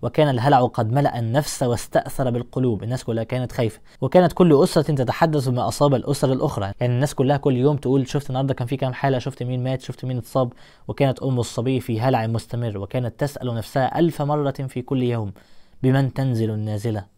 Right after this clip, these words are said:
من أبنائها وبناتها؟". كل يوم الأم كانت خايفة وبتفكر: "يا ترى مين هيموت؟ يا ترى مين هيموت بسبب الوباء؟". بعدها طه حسين بيوصف إيه؟ بيوصف أخوه الكبير، بيوصف أخوه الكبير. كان عنده تمنتاشر سنة، كان عنده تمنتاشر إيه؟ كان تمنتاشر سنة.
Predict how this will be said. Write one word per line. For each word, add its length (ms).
من 120
أبنائها 600
وبناتها؟". 540
كل 140
يوم 140
الأم 260
كانت 240
خايفة 320
وبتفكر: 440
"يا 60
ترى 200
مين 360
هيموت؟ 480
يا 80
ترى 200
مين 180
هيموت 280
بسبب 300
الوباء؟". 300
بعدها 240
طه 160
حسين 260
بيوصف 400
إيه؟ 60
بيوصف 360
أخوه 320
الكبير، 400
بيوصف 300
أخوه 240
الكبير. 260
كان 180
عنده 140
تمنتاشر 500
سنة، 260
كان 160
عنده 320
تمنتاشر 480
إيه؟ 100
كان 140
تمنتاشر 260
سنة. 180